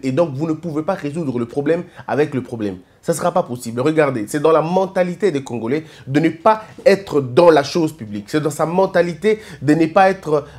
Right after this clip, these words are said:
euh, intéressé à gérer. Il n'est pas là pour protéger. Lui, c'est pour jouir, détruire et se profiter. Et ça, c'est l'homme congolais de façon générale. Vous trouverez le même comportement chez les ministres,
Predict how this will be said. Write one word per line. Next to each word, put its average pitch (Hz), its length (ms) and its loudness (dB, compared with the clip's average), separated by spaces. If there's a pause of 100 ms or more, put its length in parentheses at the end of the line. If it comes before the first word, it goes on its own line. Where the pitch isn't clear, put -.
euh, 135 120 0
intéressé 165 840 2 (140)
à 110 100 -4
gérer. 113 400 -6 (320)
Il 185 160 4
n'est 190 100 8
pas 208 220 6
là 196 160 8
pour 190 240 -6
protéger. 139 500 -2
Lui, 190 260 -2
c'est 156 140 -4
pour 143 240 -6
jouir, 156 400 -4
détruire 135 560 -4
et 135 60 -4
se 135 100 -4
profiter. 127 640 -8 (260)
Et 160 80 0
ça, 247 160 0
c'est - 160 -2
l'homme 160 320 2
congolais 120 340 -4
de 143 80 -2
façon 160 260 -8
générale. 110 420 -6 (260)
Vous 135 80 -4
trouverez 180 320 2
le 190 100 4
même 185 200 -2
comportement 147 560 0
chez 127 160 -6
les 101 80 -4
ministres, 180 480 -4